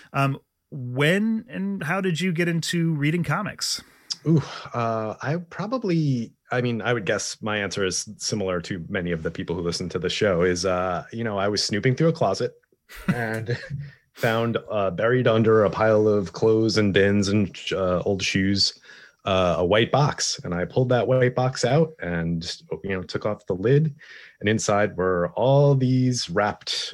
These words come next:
Speaker 2: uh, comic books that my dad had, uh, and had been into when he was a kid. Uh, and of course, they, you know, everyone tells the same story about how they had boxes and boxes, or, or I guess back then just piles and piles and piles. And then someone's grandmother or,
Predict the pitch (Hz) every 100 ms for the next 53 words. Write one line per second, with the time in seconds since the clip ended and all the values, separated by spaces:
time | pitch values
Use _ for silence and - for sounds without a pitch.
0 | - 95 92 92 156 190 76 - - -
1 | 87 85 87 87 101 135 87 - - 78
2 | 95 135 _ _ - - - _ _ -
3 | 98 90 87 87 104 87 85 87 104 92
4 | 85 87 85 - 90 113 101 _ - 98
5 | 90 82 101 95 110 95 - - _ 92
6 | 90 - 95 78 82 90 87 82 95 87
7 | - 85 - 85 76 85 78 - 80 76
8 | 87 82 92 85 78 80 85 147 139 127
9 | 104 87 87 104 80 82 - 82 - 87
10 | 76 85 104 85 87 - 104 95 87 139
11 | 143 131 120 98 90 87 - 85 82 -
12 | 123 110 107 107 104 98 85 80 80